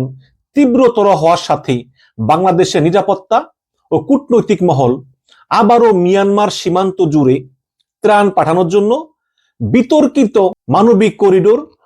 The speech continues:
পুনরুজ্জীবিত করার কথা বিবেচনা করতেছে, এটা এই পত্রিকাটির মতে। কি লিখেছে দেখেন, রাখাইন রাজ্যে সশস্ত্র রোহিঙ্গা গোষ্ঠীগুলির আক্রমণ,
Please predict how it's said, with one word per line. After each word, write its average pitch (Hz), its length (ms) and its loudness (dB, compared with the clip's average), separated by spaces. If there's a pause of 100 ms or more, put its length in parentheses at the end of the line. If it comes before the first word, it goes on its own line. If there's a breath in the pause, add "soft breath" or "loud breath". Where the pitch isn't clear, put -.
(380)
পুনরুজ্জীবিত 220 680 0 (140)
করার 175 300 2
কথা 147 220 -2
বিবেচনা 143 440 0
করতেছে, - 460 -8 (500)
এটা 156 200 0 (100)
এই 170 140 2
পত্রিকাটির 123 500 0
মতে। 104 200 -10 (500)
কি 214 80 2
লিখেছে 202 280 2
দেখেন, 202 240 -2 (440 soft breath)
রাখাইন 233 400 0
রাজ্যে 180 300 0 (560)
সশস্ত্র - 580 -2 (140)
রোহিঙ্গা 185 340 2
গোষ্ঠীগুলির 160 560 0
আক্রমণ, 98 300 -4